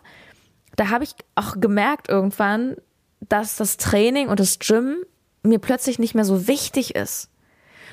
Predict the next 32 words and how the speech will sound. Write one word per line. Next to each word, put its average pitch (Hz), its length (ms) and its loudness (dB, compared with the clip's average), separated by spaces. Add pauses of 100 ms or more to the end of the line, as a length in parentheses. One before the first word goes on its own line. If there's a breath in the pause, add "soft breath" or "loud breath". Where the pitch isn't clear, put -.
(140)
weil 226 180 2
ich 226 160 -8
meinen 208 400 -2
Halt 214 320 0
und 240 80 0
meine 208 280 0
Energie 202 480 4
plötzlich 220 420 -2 (260)
von 220 220 0
was 190 180 -2
anderem 233 460 0
so 165 300 -2
gezogen, 180 480 2
aus - 160 0
was 208 100 0
anderem 247 400 0
gezogen 170 480 0
habe. - 220 -6 (2500 soft breath)
Und 214 140 2
das 247 140 0
war 311 60 0
für 294 140 -2
mich 254 200 2
eine 233 80 2
spannende 226 400 0
Erfahrung, 214 840 0 (100)
die 196 340 4
ich 202 100 -2
dir 233 140 2
einfach 202 220 -2
weitergeben 202 560 0
möchte, 196 640 2